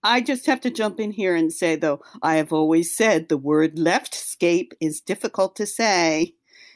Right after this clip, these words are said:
And although it, to read it, it looks really cool. And, <laughs> and you can like us on Facebook at facebook dot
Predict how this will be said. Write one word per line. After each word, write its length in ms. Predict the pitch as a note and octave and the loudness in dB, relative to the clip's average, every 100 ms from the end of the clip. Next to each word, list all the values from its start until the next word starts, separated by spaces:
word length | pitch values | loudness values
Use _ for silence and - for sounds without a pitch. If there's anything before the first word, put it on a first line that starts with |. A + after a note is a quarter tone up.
| _ - | _ 0
And 320 | E3+ E3 D#3+ F#3+ | 2 2 2 4
although 480 | G#3 A3+ A#3+ A#3 | 4 6 4 4
it, 220 | A3 - F3 F3+ - E3+ - | 4 2 -4 -6 -14 -14 -2
to 140 | A#3+ | -2
read 340 | F#3 G#3+ A3 F#3+ | 0 -2 0 0
it, 140 | D3+ C#3+ | 0 -2
it 100 | D#3 | -2
looks 300 | E3+ - D#3 | -4 -4 -2
really 320 | D3 C#3 C#3+ | -2 -2 -4
cool. 340 | - A2 - _ _ _ _ _ _ _ - _ _ - | -4 -6 -8 _ _ _ _ _ _ _ -20 _ _ 0
And, 320 | C#4 C#4+ B3 D#4+ C#4 A#3+ B3 - - A3+ | 4 4 4 4 4 4 2 -2 -6 -12
<laughs> 420 | - F4+ D#4+ - | -6 -6 -6 -2
and 220 | A3 B3 | 4 6
you 160 | D4+ F#4 | 6 4
can 640 | F4 D4 D#4 A#3 G#3 G3+ | 2 2 4 4 2 2
like 320 | G3 G#3+ F4+ | 2 2 2
us 200 | D4+ B3+ | 2 0
on 200 | A3 F#3+ | 0 -2
Facebook 680 | F#3 G#3+ G#3 - A3+ B3+ E4 - | -2 -6 -6 -4 0 0 -2 -4
at 300 | F3 - - | -2 -2 -4
facebook 560 | F3 D#3+ - - G3 _ | -2 -2 -4 -6 -6 _
dot 280 | E3 C#3 - | -2 0 -2